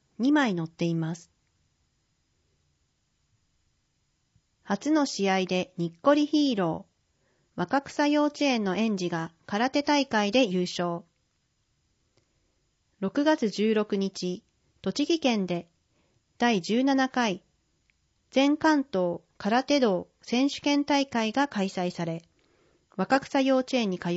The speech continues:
う小野成人さん、岩崎空手つくばみらい道場所属が、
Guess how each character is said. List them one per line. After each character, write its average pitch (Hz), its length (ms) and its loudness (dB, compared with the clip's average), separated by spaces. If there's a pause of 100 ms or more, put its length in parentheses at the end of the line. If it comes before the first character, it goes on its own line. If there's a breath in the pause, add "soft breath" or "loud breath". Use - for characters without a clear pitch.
う 175 260 -2 (220)
小 190 100 0
野 214 240 0
成 277 240 2
人 214 160 -2
さ 175 220 -4
ん、 180 100 -10 (920)
岩 262 160 4
崎 175 520 -6
空 208 260 -2
手 220 160 -4
つ - 140 -20
く 254 100 -2
ば 277 140 0
み 277 120 2
ら 269 140 2
い 269 100 0
道 269 220 2
場 180 220 -2
所 180 120 -6
属 170 240 -6
が、 165 220 -6